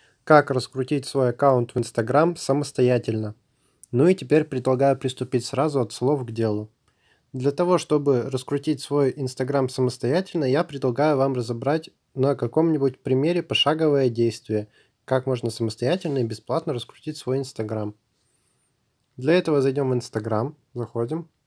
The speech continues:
и найдем какой-нибудь тематический канал. К примеру, у вас канал про стихи, то есть вы хотите раскрутить свой Instagram аккаунт про стихи.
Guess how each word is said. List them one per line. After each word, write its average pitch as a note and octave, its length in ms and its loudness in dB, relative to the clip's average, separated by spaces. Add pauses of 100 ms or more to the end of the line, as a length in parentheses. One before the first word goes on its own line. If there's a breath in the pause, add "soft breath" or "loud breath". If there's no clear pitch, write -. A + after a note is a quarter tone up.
(1040)
и F3+ 120 4
найдем E3+ 340 4
какой-нибудь D#3 640 2
тематический C3 720 0
канал. A#2+ 500 2
К - 140 -20
примеру, E3 480 4
у B2+ 80 4
вас - 500 0 (640)
канал C#3+ 340 4
про D3+ 260 2
стихи, B2 640 -2
то - 80 -4
есть A#2 200 -2
вы C#3+ 180 6
хотите B2+ 460 -2
раскрутить A#2 580 -2
свой C3 400 0 (300)
Instagram B2+ 560 2
аккаунт D#3+ 420 2
про - 160 0
стихи. A#2 500 -6